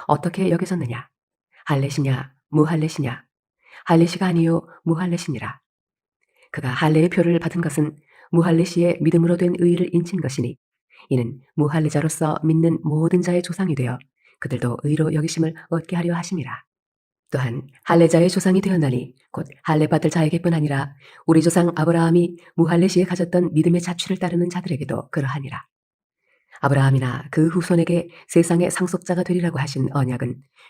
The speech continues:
율법으로 말미암은 것이 아니요 오직 믿음의 의로 말미암은 것이니라. 만일 율법에 속한 자들이 상속자이면 믿음은 헛것이 되고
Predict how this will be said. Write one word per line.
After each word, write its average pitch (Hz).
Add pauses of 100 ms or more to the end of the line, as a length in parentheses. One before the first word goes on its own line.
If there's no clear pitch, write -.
(100)
율법으로 165
말미암은 165
것이 170
아니요 120 (340)
오직 127 (200)
믿음의 160
의로 170
말미암은 170
것이니라. 147 (1400)
만일 165
율법에 165
속한 175
자들이 165
상속자이면 175 (260)
믿음은 160
헛것이 -
되고 123